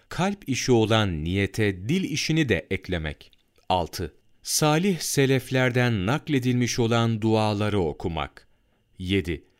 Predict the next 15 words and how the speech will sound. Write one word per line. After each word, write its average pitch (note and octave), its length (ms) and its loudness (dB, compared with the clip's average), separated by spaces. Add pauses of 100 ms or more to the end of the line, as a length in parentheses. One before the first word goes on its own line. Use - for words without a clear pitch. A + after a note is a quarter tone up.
(180)
her G3 260 0
uzvun C#3+ 480 0
yıkanması G#2 880 -2 (340)
veya A#2 400 2
meshi A2+ 600 -2
duasında A#2 680 0
niyetle G#2 640 -2
beraber G2+ 560 0 (380)
Bismillah C3+ 760 0
demek. D2 460 -8 (340)
Niyetin A2 600 0 (140)
kalp F3 380 -4
işi C#3+ 240 -2
olduğu A2 460 2
unutulmamalıdır. E2+ 1200 -4